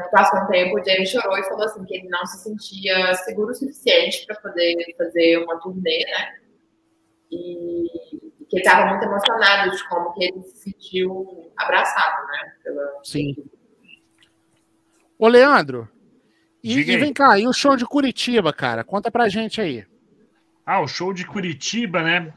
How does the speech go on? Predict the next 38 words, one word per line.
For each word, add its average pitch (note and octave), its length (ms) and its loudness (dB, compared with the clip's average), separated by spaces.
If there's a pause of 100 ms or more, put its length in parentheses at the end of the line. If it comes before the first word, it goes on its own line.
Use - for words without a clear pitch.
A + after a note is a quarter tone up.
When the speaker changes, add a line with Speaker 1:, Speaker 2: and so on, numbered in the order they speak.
Speaker 3:
Até C#3+ 260 -2
a D#3 60 0
gente E3+ 200 -6
tava F3 140 -2
falando D3 280 -6
aí C#3 80 -2
de B2+ 120 -6
setlist, C#3+ 680 -8
né? C#3 200 -6
Só - 260 -10
falar C#3+ 260 -4
um D#3 40 -6
resumo C3+ 380 -6
rápido C3 520 -4
aqui. E3+ 340 -8
Se D3 320 -8 (140)
o D3+ 100 -6
to-, F3 340 -8
né, D#3+ 420 0
o C#3+ 180 -6
de C#3 160 -8
Belo D#3+ 160 -2
Horizonte E3 680 -6
teve A3 240 -4
praticamente G3+ 600 -6
dois G3+ 260 -4
terços G3 500 -2
do D3 160 -4
Ride D3+ 360 -2
the D3 40 -2
Lightning C#3 460 -2
aí C3 180 -4
rolando, C3 460 -6
né? C#3+ 160 -8 (600)
E C3 80 -2
aqui C3 180 -2
de C#3+ 100 -6
Curitiba G3 800 -2